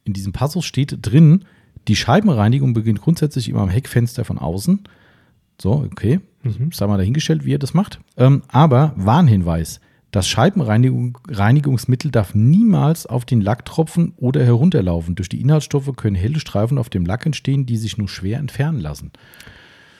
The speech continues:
Speaker 2: Das, ähm, Buch stammt offensichtlich aus den Zeiten, als Scheibenreiniger aus, äh, hundert Prozent Aceton bestand.
Speaker 1: Mhm, oder Ammoniak wahrscheinlich,
Speaker 2: Oder
Speaker 1: genau.
Speaker 2: Ammoniak.
Speaker 1: Ja.
Speaker 2: Äh, irgendwas in der <laughs> Form.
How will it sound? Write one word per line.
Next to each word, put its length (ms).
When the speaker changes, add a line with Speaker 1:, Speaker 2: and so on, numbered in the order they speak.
Speaker 2:
Das, 260
ähm, 260
Buch 240
stammt 280
offensichtlich 520
aus 140
den 180
Zeiten, 400
als 280
Scheibenreiniger 840
aus, 440
äh, 60
hundert 320
Prozent 360
Aceton 420
bestand. 380
Speaker 1:
Mhm, 180
oder 220
Ammoniak 480
wahrscheinlich, 380
Speaker 2:
Oder 100
Speaker 1:
genau. 160
Speaker 2:
Ammoniak. 440
Speaker 1:
Ja. 220
Speaker 2:
Äh, 20
irgendwas 720
in 160
der 100
<laughs> 20
Form. 500